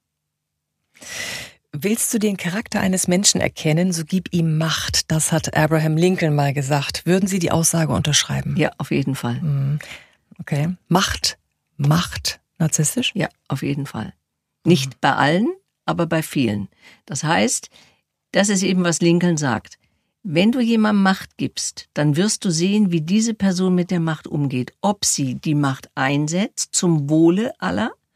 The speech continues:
Speaker 2: oder ob diese Person die Macht einsetzt zum Wohle ihrer eigenen Person. Das ist der
Speaker 1: Mhm.
Speaker 2: große Unterschied. Und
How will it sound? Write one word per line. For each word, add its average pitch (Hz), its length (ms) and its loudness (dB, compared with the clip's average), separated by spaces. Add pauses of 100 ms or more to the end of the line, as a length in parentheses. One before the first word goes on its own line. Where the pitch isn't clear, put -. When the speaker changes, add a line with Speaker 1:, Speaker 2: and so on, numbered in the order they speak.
(440)
Speaker 2:
oder 180 540 4
ob - 140 -2
diese 180 260 -2
Person 165 420 2
die 160 100 2
Macht 156 360 0
einsetzt 156 580 0
zum 147 300 2
Wohle 160 260 4
ihrer 151 320 -2
eigenen 135 440 -2
Person. 127 440 -4 (540)
Das 175 180 2
ist 156 160 0
der 165 80 4
Speaker 1:
Mhm. 143 40 0
Speaker 2:
große 147 300 0
Unterschied. - 600 -6 (580)
Und - 320 0